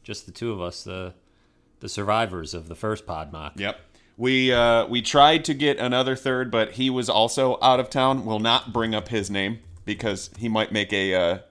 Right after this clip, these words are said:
Speaker 2: a debut, uh, in the, in the coming months here. So
Speaker 1: Or, uh,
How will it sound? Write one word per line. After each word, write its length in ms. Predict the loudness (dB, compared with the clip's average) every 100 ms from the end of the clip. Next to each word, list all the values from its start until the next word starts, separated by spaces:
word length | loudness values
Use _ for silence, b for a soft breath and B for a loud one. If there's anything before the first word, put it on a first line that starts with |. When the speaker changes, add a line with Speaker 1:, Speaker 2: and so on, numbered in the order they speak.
| -12 -6
Speaker 2:
a 320 | -4 -6 -8
debut, 640 | -4 -4 -2 -4 -4 -6 -10 -10
uh, 200 | -8 -8 -8
in 140 | -8
the, 180 | -8 -8 -8
in 80 |
the 80 | -8
coming 260 | -8 -8 -6
months 220 | -6 -8
here. 260 | -8 -8 -10
So 280 | -10 -8 -6
Speaker 1:
Or, 180 | -10 -12 -20
uh, 60 | -20